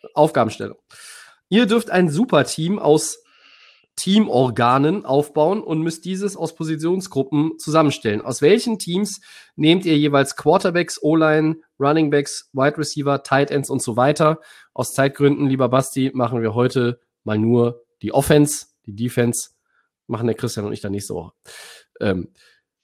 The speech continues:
fangen wir doch mal mit den Quarterbacks an, weil ich finde, das ist schon fast das Schwierigste. Ähm, es geht ja nicht um einzelne Spieler, so Marke Fantasy, sondern es geht um die kompletten Positionsgruppen.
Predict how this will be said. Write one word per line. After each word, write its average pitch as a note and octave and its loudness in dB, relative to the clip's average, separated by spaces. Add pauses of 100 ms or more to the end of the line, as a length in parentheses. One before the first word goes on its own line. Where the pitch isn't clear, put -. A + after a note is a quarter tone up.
(220)
fangen F3 2
wir A3+ 6
doch G3 6
mal F3+ 4
mit F3 4
den E3 2
Quarterbacks F3 4
an, D3 0
weil C#3 2
ich C#3+ -8
finde, E3+ -2
das D#3 -2
ist E3+ -8
schon D3+ -4
fast D#3 -4
das C3+ -4
Schwierigste. B2 -2 (480)
Ähm, B2+ 0 (920)
es C3+ -2
geht G#3+ 4
ja G3+ 6
nicht F3 2
um C#3+ 0
einzelne G#3+ 2
Spieler, A#3 -2 (720)
so C#3 2
Marke C#3+ 2
Fantasy, F3 -4
sondern E3+ -4
es D#3+ -8
geht F#3 -6
um E3+ -8
die D#3+ -8
kompletten E3 -4
Positionsgruppen. C#3 -2